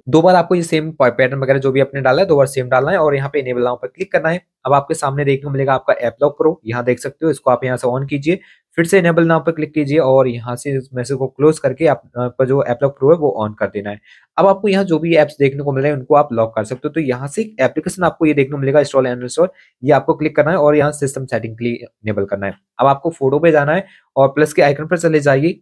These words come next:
किस फोल्डर में से आपको फोटो हाइड करना है उस फोल्डर को सेलेक्ट कीजिए कुछ इस तरह से। सेलेक्ट करने के बाद अब आपको इस तरह से सेलेक्ट करना होगा जो भी फोटो हाइड करना है और लॉक के आइकन पर क्लिक कर देना होगा, तो ये हाइड हो जाता है। सेम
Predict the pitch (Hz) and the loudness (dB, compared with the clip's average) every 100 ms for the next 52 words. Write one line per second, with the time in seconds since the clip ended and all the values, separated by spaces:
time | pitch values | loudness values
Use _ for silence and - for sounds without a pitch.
0 | - 214 - - 156 147 156 151 143 180 | -6 -6 -6 0 0 2 0 -2 -2 -2
1 | 135 135 - 143 - 143 170 147 135 135 | 0 -2 -2 -6 -2 0 0 0 0 0
2 | 131 165 - _ - 165 - 127 120 117 | 0 -2 -6 _ -8 -4 0 2 2 0
3 | 139 117 104 110 113 143 139 113 104 107 | -2 0 -2 -2 -6 -4 -4 -6 -8 -6
4 | 104 104 101 147 165 165 160 160 160 151 | -6 -4 2 2 2 0 2 2 4 4
5 | 147 151 139 139 139 131 139 147 147 160 | 2 0 -6 -6 -4 -4 -2 -4 -2 -2
6 | 143 139 147 143 139 135 135 139 151 180 | 0 -2 -2 -2 0 -2 0 2 2 0
7 | - _ - 147 139 147 151 170 139 135 | -4 _ 0 2 4 2 2 0 0 -2
8 | 127 143 123 - 101 92 104 104 123 160 | -8 -8 -8 -8 -8 -8 -6 -2 0 0
9 | 151 175 - 113 123 165 - - 127 101 | 0 0 0 -2 0 -2 -8 -6 -2 -2
10 | 95 104 - _ _ _ - 214 | -2 -4 -6 _ _ _ 2 2